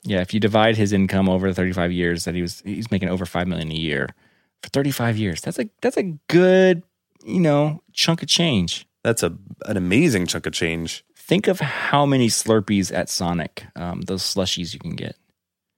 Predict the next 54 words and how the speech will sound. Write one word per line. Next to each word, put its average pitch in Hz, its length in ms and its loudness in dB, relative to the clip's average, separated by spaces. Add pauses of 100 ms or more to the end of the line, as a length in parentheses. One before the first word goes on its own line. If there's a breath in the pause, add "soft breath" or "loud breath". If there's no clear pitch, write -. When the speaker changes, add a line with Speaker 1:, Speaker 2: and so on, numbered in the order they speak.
(120)
Speaker 1:
Like 104 120 0
the 98 60 4
real, 120 320 6
you 147 160 2
could 190 80 6
get 202 100 4
the 139 80 4
real 120 240 4
fruit 101 280 2
ones. 78 440 -4
Welcome 220 380 4
to 226 140 8
America. 165 580 2
Oh, 185 120 6
I 180 100 4
saw, 196 480 4
I 160 80 4
saw 165 180 2
one 180 140 6
of 175 100 4
our 165 120 6
America 165 360 4
trucks - 340 2
on 101 100 4
the 98 40 4
way 104 160 4
here 143 220 0
tonight - 360 -2
to - 100 -4
the 92 40 2
studio. 82 540 -2 (140)
Speaker 2:
Oh, 165 200 2
nice. 180 800 0 (100)
Speaker 1:
I 113 80 0
say 117 180 4
tonight. 95 460 2
It 123 160 0
might 143 200 2
be 104 80 0
this 92 200 -2
morning. 85 420 0
Whenever 139 380 4
we 113 240 6
are 101 260 6
listening, 92 680 2
I 95 60 -4
mean, 95 140 4
you're 85 120 0
listening 92 300 2
to 76 100 2
us - 140 -2
right 73 100 0
now. 76 380 -2
It, 90 180 -2